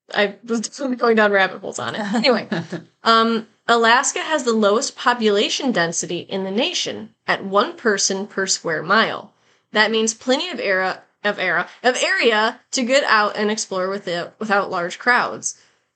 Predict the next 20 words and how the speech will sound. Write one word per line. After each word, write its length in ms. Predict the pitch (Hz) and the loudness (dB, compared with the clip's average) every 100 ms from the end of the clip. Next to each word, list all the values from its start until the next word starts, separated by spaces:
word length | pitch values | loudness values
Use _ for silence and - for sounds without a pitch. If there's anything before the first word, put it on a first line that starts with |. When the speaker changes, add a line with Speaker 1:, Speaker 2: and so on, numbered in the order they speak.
| - | 0
Speaker 1:
If 280 | 285 370 330 | 0 0 -2
Manhattan, 680 | 294 294 262 277 277 294 | 2 2 0 0 0 -2
New 100 | 285 | -4
York, 400 | 277 254 208 170 | -2 2 2 0
had 120 | - 202 | -6 -6
the 60 | |
same 480 | 202 - 214 247 294 | -2 0 2 2 -2
population 720 | 294 277 277 262 240 233 220 | 0 0 0 0 0 0 -2
density 460 | 190 190 208 220 208 | 0 0 0 0 0
as 120 | 196 | 0
Alaska, 680 | 175 165 165 - - 220 240 _ - | 0 2 0 0 0 0 -2 _ -2
only 260 | 233 247 233 | 2 4 4
sixteen 800 | 226 - 311 - - 285 269 262 | 2 -2 -4 -6 -4 -2 -2 -4
people 360 | - 254 - 190 | -4 -4 -2 -4
would 140 | 185 | -2
be 120 | 190 | -4
living 260 | 190 180 175 | -4 -4 -4
on 120 | 170 | -4
the 80 | - | -6
island. 340 | 120 98 95 | -8 -10 -14